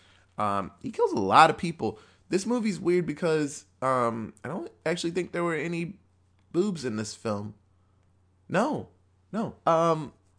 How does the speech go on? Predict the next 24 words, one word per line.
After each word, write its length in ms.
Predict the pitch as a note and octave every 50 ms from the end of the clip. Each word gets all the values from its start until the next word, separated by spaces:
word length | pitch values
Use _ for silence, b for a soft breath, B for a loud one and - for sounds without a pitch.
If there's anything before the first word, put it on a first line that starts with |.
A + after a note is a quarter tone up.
| _ _ _ _ _ b b b b b b b _
it's 220 | - A3+ F#3 - -
odd. 300 | G#3 G#3 F#3+ D#3 C3 -
They 140 | E3 F#3 G3
went 260 | G3+ G#3+ G#3+ G#3+ -
with 160 | G3 F3+ F3
a 240 | D#3+ D3 C#3+ B2+ A#2
cleaner 480 | - - - - D3 E3 E3+ F#3 F#3+ F#3
look. 440 | E3+ D#3 F3 G3 G#3 - - - - _ _
Uh, 140 | B2+ B2+ A#2+
still 260 | - - - G4+ F4
graphic 500 | A3+ G#3+ C#3 D#3+ F#3+ G#3+ - - G#2+ -
kills, 640 | - - F#3 F3+ F3+ D#3 C#3 C3+ C3+ C3+ - - - b b b b b b b b b b b b b _ -
but, 500 | - D3+ D#3 D3+ D3 C#3+ - - - - _ _ _ _ _ _ _ _ _ -
um, 380 | D#3 C#3+ C3 C3 B2+ A2+ - -
they 140 | - D3
still 240 | D3 - - F#3 F#3+
showed 380 | F#3 - - D#3+ E3 E3 D3 D3
that 360 | C#3+ C3+ C3 B2+ - - - -
anybody 380 | C#3 D3 D#3 D#3 D#3+ D3+ D3+ C#3
that 80 | C3
had 180 | D3 C3 A#2+ G2+
sex, 640 | - - - - B2+ A#2 - - - - - - - _ _ _ _ _ _ _ _ _ _ _ _
they 120 | B2 C#3+ C#3
died 460 | - B2 A#2 C3 C3+ B2+ A2+ G2+